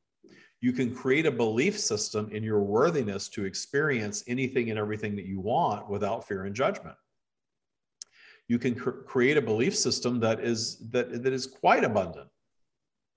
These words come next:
in, in terms of experiences and things and being and doing and having and, and all of those things that your ego drives you to. But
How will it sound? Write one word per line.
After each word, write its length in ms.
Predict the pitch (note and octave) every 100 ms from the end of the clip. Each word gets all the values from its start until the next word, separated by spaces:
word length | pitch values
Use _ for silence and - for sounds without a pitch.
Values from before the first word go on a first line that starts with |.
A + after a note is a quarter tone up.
| _ _ _ _ _ _
in, 140 | G#2+
in 180 | G#2 G#2+
terms 400 | G2+ C3 B2 G#2+
of 120 | G#2+
experiences 760 | G2+ - - A#2 A2+ G#2 G#2+ F#2+
and 180 | F#2+ -
things 420 | A2+ G#2+ G2+ F#2
and 140 | F#2
being 280 | G2 G#2+ G#2
and 100 | F#2+
doing 240 | G#2 G2
and 80 | F#2+
having 340 | G2+ G#2 G2 G2
and, 80 |
and 240 | F#2+ G2 G#2
all 160 | G#2+
of 100 | G#2+
those 180 | G2 G2
things 260 | - G2 F#2+
that 100 | F#2
your 160 | G2 G2
ego 460 | B2+ D3 G2+ E2+ F2
drives 440 | F#2+ A2 G#3+ -
you 80 | E2+
to. 200 | - - - _ _ _ _ _ _ _ _ _ _ _ _
But 480 | G#2+ C3 A#2+ G#2